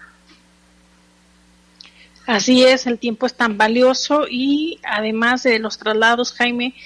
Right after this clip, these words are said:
el tiempo que tienen que tardar, por ejemplo, esperando el, el camión o también, eh, pues todos los traslados que realizan. Imagínate a qué horas van llegando a sus casas o a qué hora tienen que salir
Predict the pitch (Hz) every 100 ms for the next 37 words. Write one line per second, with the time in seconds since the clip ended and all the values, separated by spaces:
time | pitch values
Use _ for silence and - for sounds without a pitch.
0 | - - _ 220 233 233 240 - - 226
1 | 226 220 226 226 226 220 214 220 214 214
2 | 202 - 214 220 - 208 214 214 214 208
3 | 208 208 208 - 220 233 247 247 247 262
4 | - - _ _ 226 247 262 262 254 247
5 | 285 302 294 311 - _ _ _ _ 277
6 | 220 214 214 - 240 269 262 - 214 208
7 | 226 240 - 214 196 196 233 233 262 277
8 | 294 - 240 240 240 285 277 269 - 247
9 | 247 262 254 247 240 247 - - - 226
10 | 240 254 - 214 208 - 269 294 277 269
11 | 247 247 247 - 240 247 254